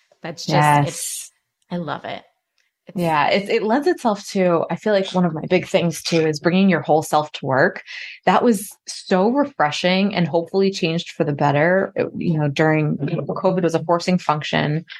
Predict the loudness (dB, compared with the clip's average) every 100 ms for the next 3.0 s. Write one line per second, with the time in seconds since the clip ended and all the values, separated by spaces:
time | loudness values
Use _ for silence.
0 | -20 _ _ -2 0 2 0 -2 -2 -2
1 | 0 2 2 2 -2 -8 -20 _ _ -8
2 | -2 2 2 2 0 0 2 2 0